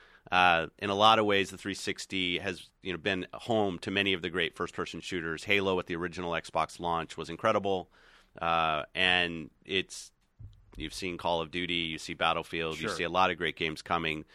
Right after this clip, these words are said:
Speaker 1: For us, it was really just about finding the great games where the timing lined up for the creative to actually land at launch
Speaker 2: Yeah.
Speaker 1: with an amazing game. You wanna make sure you have great visuals. Um, I, I think it's astute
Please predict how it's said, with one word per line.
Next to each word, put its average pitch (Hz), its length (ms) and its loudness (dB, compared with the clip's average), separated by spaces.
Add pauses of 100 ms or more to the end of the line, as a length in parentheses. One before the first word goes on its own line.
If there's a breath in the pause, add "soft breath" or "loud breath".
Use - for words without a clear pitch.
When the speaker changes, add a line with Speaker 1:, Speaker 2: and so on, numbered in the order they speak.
(280 loud breath)
Speaker 1:
For 139 160 4
us, 151 180 4
it 143 80 2
was 95 220 -4
really 113 320 4
just 101 240 -4
about 95 200 4
finding 101 380 0
the 92 80 -4
great 95 300 0
games 92 360 0
where 90 100 -6
the 82 80 -8
timing 95 500 0
lined 87 320 0
up 87 260 2 (340 soft breath)
for 92 120 -8
the 87 80 -4
creative 90 680 -2
to - 160 -4
actually 85 300 -4
land 85 500 0
at 82 220 4
launch 87 460 -2
Speaker 2:
Yeah. 87 200 -6 (140)
Speaker 1:
with 87 240 -4
an 92 80 -2
amazing 85 460 -4
game. 85 400 -2
You 85 100 -8
wanna 82 160 -2
make 80 160 -4
sure 82 160 -4
you 82 100 -2
have 82 160 0
great 82 300 -4
visuals. 82 640 -8 (420 soft breath)
Um, 82 640 2 (280)
I, 80 200 -2
I 90 60 -2
think 87 140 0
it's - 140 -8 (320)
astute - 500 -8